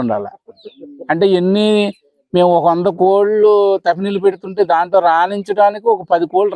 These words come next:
రావండి. అంటే ఎంత ఫిల్టర్ చేస్తాం చూడండి. గొలుసు పందెం అంటే అవతలోడు కొన్న అన్నీ తెచ్చుకొని తె-, తపినీళ్ళు పెడతాడు,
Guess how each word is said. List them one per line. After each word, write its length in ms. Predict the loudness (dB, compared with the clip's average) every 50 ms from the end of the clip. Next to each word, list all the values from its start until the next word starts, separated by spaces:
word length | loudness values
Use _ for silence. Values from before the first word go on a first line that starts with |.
| 2
రావండి. 340 | 2 2 2 0 -4 -8 -16 _ _ _ _ _ _ _ _ _ _ _ _ _ _ _ -6 -2
అంటే 140 | 0 2 2 2 0
ఎంత 160 | 0 -2 -4 -2 0
ఫిల్టర్ 260 | 0 0 0 0 2 4
చేస్తాం 260 | 2 2 2 2 0 2
చూడండి. 220 | 2 2 2 2 2 2
గొలుసు 220 | 0 0 -2 -2 -2 -2
పందెం 220 | 0 0 2 2 2 2
అంటే 200 | 0 0 -2 -2 -2 -4 _ _ _ _ _ _ _ -4 -2
అవతలోడు 420 | 0 0 0 0 0 2 2 2 2 2
కొన్న 140 | 2 2 0 0 0
అన్నీ 140 | 2 0 2 2
తెచ్చుకొని 440 | 2 0 -2 -2 -4 -4 -2 -2 -2 -2 0
తె-, 240 | 2 2 2 2 0 2 0
తపినీళ్ళు 340 | 0 0 0 -4 -2 0 -2
పెడతాడు, 360 | -2 -2 0 0 0 2 2